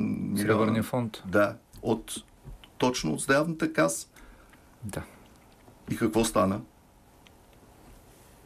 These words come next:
Speaker 1: Нищо. Просто милиард и, м, и половина и повече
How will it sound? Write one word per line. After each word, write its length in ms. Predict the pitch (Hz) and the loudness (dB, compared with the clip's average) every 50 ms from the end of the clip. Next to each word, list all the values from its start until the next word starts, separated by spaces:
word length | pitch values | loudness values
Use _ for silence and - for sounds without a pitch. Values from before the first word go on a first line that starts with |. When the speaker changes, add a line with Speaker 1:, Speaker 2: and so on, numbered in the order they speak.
| - - - - | -20 -14 0 2
Speaker 1:
Нищо. 420 | 123 147 156 - - - - - - - - - - - - - - - - - - - | 2 2 2 2 0 0 0 -2 -6 -16 -20 -20 -20 -20 -20 -20 -20 -20 -20 -20 -20 0
Просто 340 | - - 123 127 - - 147 | 2 4 4 4 2 2 2
милиард 680 | 135 120 113 104 101 107 113 127 151 160 - - - | 4 4 4 6 6 6 6 4 4 0 -4 -6 -2
и, 400 | 139 127 120 113 110 104 104 101 90 92 92 87 - | 0 0 2 2 2 2 2 0 0 -2 -6 -6 -4
м, 300 | 101 98 98 98 95 95 | -2 0 0 2 2 2
и 220 | 92 92 95 - | 2 0 0 -2
половина 580 | - - 92 87 87 85 85 110 131 160 160 147 | -2 -2 -2 0 0 0 2 2 2 2 2 2
и 180 | 131 113 - | 2 0 0
повече 520 | - 104 107 123 135 131 - - 170 180 | 0 0 0 0 0 -4 -4 -2 -4 -4